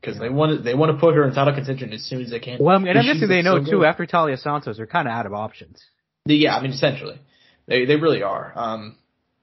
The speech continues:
Speaker 1: so yeah, I'm psyched for this fight, though. I'm very, very excited for this one. Um, I think the only last real fight kind of, of note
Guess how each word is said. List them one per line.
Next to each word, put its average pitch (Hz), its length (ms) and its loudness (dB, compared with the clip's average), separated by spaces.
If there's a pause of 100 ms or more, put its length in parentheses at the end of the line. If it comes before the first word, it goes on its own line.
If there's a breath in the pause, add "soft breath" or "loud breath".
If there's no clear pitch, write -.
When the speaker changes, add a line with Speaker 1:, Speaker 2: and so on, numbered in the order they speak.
(100)
Speaker 1:
so - 120 -16
yeah, - 80 -14
I'm 156 180 -2
psyched 139 400 0
for 127 80 -8
this 107 140 -12
fight, 107 240 -6
though. - 80 -14
I'm 127 220 -12
very, 131 240 2
very 107 160 -4
excited - 300 -12
for 101 80 -14
this 80 160 -14
one. - 160 -20 (800 soft breath)
Um, 113 560 -6 (800)
I 143 80 -2
think 226 140 4
the 220 60 4
only 170 220 6
last 131 400 0
real 131 160 0
fight 123 360 0
kind 127 200 -2
of, 117 260 -4
of 113 180 -4
note 107 420 -4